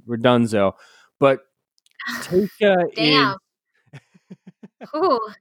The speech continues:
Speaker 2: Ooh, hot
Speaker 1: Sorry.
Speaker 2: goss. Hot goss.
Speaker 1: Hot goss, hot goss. Um, Tasha is, I, I think she's just kind of on shaky ground. So this is clearly, like, an emotional period for her. And she's been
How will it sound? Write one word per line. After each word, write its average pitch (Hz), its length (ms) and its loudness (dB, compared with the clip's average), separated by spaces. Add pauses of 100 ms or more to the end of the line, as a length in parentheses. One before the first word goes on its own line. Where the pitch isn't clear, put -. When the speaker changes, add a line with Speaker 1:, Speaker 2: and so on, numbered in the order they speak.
(540)
Speaker 2:
Ooh, 247 160 -6
hot 220 280 2
Speaker 1:
Sorry. - 100 -2
Speaker 2:
goss. 185 220 2 (360)
Hot 277 140 0 (120)
goss. 233 400 0 (520)
Speaker 1:
Hot 147 280 0
goss, 127 340 0
hot 131 240 -8
goss. 107 420 -10 (600)
Um, 135 520 2 (360)
Tasha 196 600 0
is, 160 500 0 (220)
I, 151 180 -8
I 185 80 2
think 190 300 -2
she's 170 280 -4
just 170 180 -8
kind 165 180 2
of 156 80 2
on 147 100 4
shaky 143 300 0
ground. 131 260 2
So 135 100 -10
this 131 220 -6
is 131 140 -14
clearly, 156 320 -2
like, 127 140 0
an 123 60 -2
emotional 110 960 0 (380)
period 127 300 2
for 117 140 -2
her. 110 140 0
And 120 220 -2
she's 165 360 -4
been 139 440 0